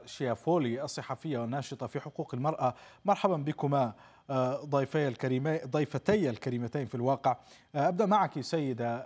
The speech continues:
آه، آه، باربرا، هل هنالك حاجة لقمة نسائية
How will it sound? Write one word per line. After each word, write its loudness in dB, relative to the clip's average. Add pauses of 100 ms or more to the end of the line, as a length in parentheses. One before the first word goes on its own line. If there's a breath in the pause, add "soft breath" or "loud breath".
(160)
آه، -6 (320)
آه، -10
باربرا، 2
هل 2 (440)
هنالك 0
حاجة 4 (420 loud breath)
لقمة 2
نسائية 0